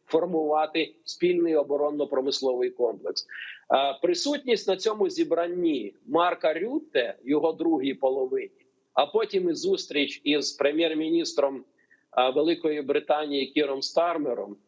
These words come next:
і постійний діалог, і представництво на зустрічі Сполучених Штатів Америки говорить про те, що тут, е, буде робота, тому що, е, в кінці кінців, е, спільно є на Європейській Раді, тому що це, по суті, був склад Європейської Ради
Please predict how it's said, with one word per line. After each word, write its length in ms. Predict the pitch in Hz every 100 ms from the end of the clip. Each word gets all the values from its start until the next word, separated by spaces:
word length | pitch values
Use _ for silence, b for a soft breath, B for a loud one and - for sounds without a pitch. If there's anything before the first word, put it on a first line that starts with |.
| _
і 120 | 185
постійний 800 | 190 185 - - 220 208 170 147
діалог, 680 | 139 131 175 165 170 160 135 -
і 100 | 131
представництво 840 | 151 147 - 156 170 170 - 147
на 140 | 147 143
зустрічі 580 | 180 160 - 127 123
Сполучених 540 | - 143 143 139 139 131
Штатів 360 | - 131 131
Америки 540 | 131 160 180 170 - 117
говорить 500 | 123 147 147 131 -
про 160 | 131
те, 280 | 127 151 160 - _ _
що 500 | - - 131 127 -
тут, 240 | 160 190 190
е, 520 | - _ - 123 120 117
буде 480 | 135 214 160 131 113 - -
робота, 680 | 120 135 135 123 107 98 101
тому 260 | 120 143
що, 220 | 139 143 131
е, 680 | - _ _ - 123 131 131
в 80 | -
кінці 300 | 160 151 208
кінців, 560 | 175 151 - 160 135 - _ -
е, 240 | 123 123
спільно 640 | - - 214 214 170 151 135
є 180 | 135
на 140 | 135 147
Європейській 680 | 151 151 151 165 147 - 143
Раді, 320 | 175 180 147
тому 240 | 131 135
що 240 | 131 - 123
це, 200 | - 156
по 160 | 143
суті, 320 | - 151 139
був 200 | 131 135 127
склад 320 | 131 131 123
Європейської 680 | 135 160 131 117 - 120 131
Ради 360 | 180 185 175